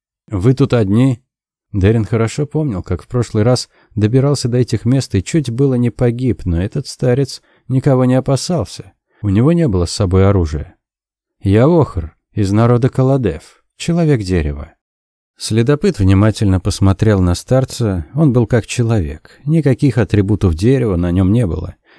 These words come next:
разве что посох, который держал в руке. Дерин видел людей из семейства животных: Аксинии, Васнан, Наби, Уиман и Зактас. Но у них всегда было что-то от животных. Ноги, хвост, как у ронт, рога или клюв, как у кяк.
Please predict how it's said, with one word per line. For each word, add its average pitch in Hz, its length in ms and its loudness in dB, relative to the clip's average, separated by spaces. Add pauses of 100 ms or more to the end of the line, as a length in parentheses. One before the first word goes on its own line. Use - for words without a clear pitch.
разве 131 320 2
что 135 200 0
посох, 135 380 -2
который 90 340 0
держал 82 380 0
в 80 80 -2
руке. - 540 -4 (140)
Дерин 147 280 0
видел 101 320 0
людей 92 340 2
из 95 60 0
семейства 92 500 0
животных: 87 600 -4 (240)
Аксинии, 101 600 0
Васнан, 95 600 0
Наби, 95 540 0 (100)
Уиман 98 640 0
и 151 80 0
Зактас. - 720 -4 (500)
Но 127 80 -2
у 139 60 0
них 135 160 2
всегда 131 340 0
было 98 220 -4
что-то 95 320 -2
от 82 60 -4
животных. 85 520 -6 (220)
Ноги, 113 560 0
хвост, 120 400 -2
как 101 180 0
у 104 80 2
ронт, 92 400 -2 (240)
рога 156 380 0
или 92 180 2
клюв, 113 300 -2
как - 240 -6
у 80 80 -6
кяк. - 420 -4